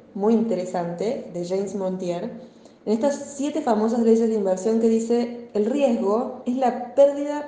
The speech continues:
permanente de capital". Y claramente es algo que enfrentamos todos los argentinos, no solo ahora,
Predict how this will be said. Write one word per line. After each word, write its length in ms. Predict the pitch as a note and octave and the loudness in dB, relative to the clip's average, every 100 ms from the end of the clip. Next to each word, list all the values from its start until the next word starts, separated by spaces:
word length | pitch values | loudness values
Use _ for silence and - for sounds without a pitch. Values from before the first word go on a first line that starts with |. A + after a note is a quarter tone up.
| - | -8
permanente 760 | - G3 F#3+ G3+ G#3 A3 A3+ A3+ | -6 -4 -2 -2 -4 -4 -4 -6
de 80 | F3 | -8
capital". 520 | E3+ D#3+ - C3+ - - - - _ - - _ _ _ - | -6 -8 -8 -10 -10 -16 -20 -20 _ -20 -20 _ _ _ -12
Y 80 | |
claramente 680 | A3+ D4+ D4+ C#4 B3+ B3 C4 | 0 2 4 2 0 0 2
es 60 | B3 | 2
algo 240 | A3 A#3 | 4 4
que 120 | A3+ | 2
enfrentamos 600 | F#3+ F3+ F3 F#3 G#3 G#3 | 0 -2 -2 -2 -4 -2
todos 160 | G3+ G3+ | 0 0
los 100 | G3+ | -2
argentinos, 520 | F#3 F3+ F3+ F3+ G3 | -6 -6 -6 -6 -4
no 160 | C#4 - | -6 -4
solo 260 | F#3+ F3+ | -2 0
ahora, 500 | E3 D#3 D#3+ A3 - | -2 -2 -4 -8 -10